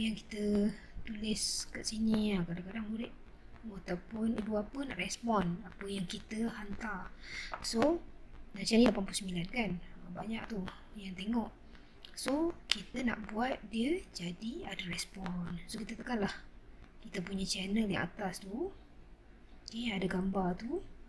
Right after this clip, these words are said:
Kita pergi dekat, kita pergi dekat pencil.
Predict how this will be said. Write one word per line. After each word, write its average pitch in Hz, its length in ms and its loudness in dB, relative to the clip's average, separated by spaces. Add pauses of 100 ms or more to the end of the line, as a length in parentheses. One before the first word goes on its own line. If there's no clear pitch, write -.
(720)
Kita - 240 -10
pergi 190 320 -4
dekat, 185 720 -2 (1800)
kita - 160 -12
pergi 294 160 8
dekat 226 240 2
pencil. 226 720 2